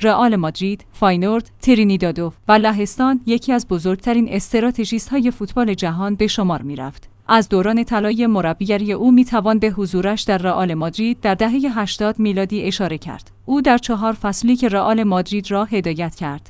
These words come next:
سه عنوان قهرمانی لالیگا، یک کوپای دلری و دو سوپرکاپ اسپانیا را به دست آورد.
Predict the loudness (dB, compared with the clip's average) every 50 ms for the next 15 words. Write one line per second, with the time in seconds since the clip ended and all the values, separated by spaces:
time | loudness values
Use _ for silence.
0 | -20 _ -6 0 0 2 4 4 4 4 6 6 4 4 2 2 0 0 0 0
1 | 0 0 2 2 4 4 4 2 0 -2 -2 -4 -4 -2 0 0 0 -2 -2 -2
2 | 0 0 0 2 0 -2 -2 0 0 0 0 0 0 0 0 0 0 -2 0 0
3 | 0 0 0 2 0 0 0 0 -2 0 0 0 -2 -2 -2 -2 0 0 0 0
4 | 0 -2 -4 -2 -2 0 0 0 0 0 0 0 -2 0 -2 -2 0 -2 -2 -4
5 | -6 -6 -6 -6 -6 -6 -8 -10 -12 -14 _